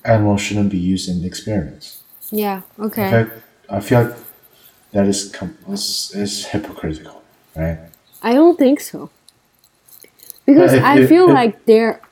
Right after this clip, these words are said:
Speaker 2: you know, like, I can imagine some human beings, like,
Speaker 1: Mm-hmm.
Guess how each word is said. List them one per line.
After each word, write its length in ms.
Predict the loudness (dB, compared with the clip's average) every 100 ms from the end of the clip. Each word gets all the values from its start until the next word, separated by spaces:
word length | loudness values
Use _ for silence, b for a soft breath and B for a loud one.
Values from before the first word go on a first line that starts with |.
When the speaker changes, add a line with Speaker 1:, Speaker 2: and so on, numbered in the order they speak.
| b b b
Speaker 2:
you 120 | 4
know, 180 | 4 4
like, 180 | 2 2
I 140 | -2
can 220 | 0 2
imagine 640 | 2 2 0 -4 -2 -2 -4
some 340 | -6 -4 -4
human 540 | -6 -4 -4 -4 -6 -8
beings, 560 | -8 -10 -8 -8 -8 -14 _ _ _ _ _
like, 240 | -8 -4 -4
Speaker 1:
Mm-hmm. 280 | -8 _